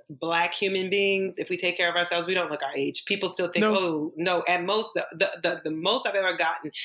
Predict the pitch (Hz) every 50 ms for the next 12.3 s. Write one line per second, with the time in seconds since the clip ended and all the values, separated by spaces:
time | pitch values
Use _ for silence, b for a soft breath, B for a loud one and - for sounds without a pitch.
0 | B B B 143 131 170 147 147 - - 156 151 151 151 151 - 143 139 - -
1 | 156 156 156 151 151 143 - - 156 - - - - 127 131 120 101 90 147 165
2 | 156 135 - 175 185 202 196 196 196 160 175 196 196 196 214 180 196 185 - -
3 | 170 165 165 - - 175 160 151 147 160 156 - B B B B B - 415 415
4 | 415 392 392 - - 269 254 247 240 240 233 - - 202 233 226 196 170 156 156
5 | 156 175 175 170 - 131 - - 190 185 180 180 - 180 170 175 - 175 170 180
6 | 175 170 165 156 - 175 170 170 165 175 165 - 165 151 - - - - - -
7 | 117 - - 170 156 156 165 156 165 170 165 147 147 B B B B B - -
8 | 147 139 - 175 165 160 160 156 156 151 143 143 139 - - - 180 165 160 160
9 | 160 156 139 135 135 - 180 170 160 156 156 - 143 143 139 139 151 160 175 165
10 | - - 170 156 151 156 156 156 151 - 160 156 156 156 156 147 135 139 - -
11 | 185 160 151 151 156 151 - - 156 170 170 175 185 170 175 160 156 160 - 110
12 | 113 - 120 135 123 107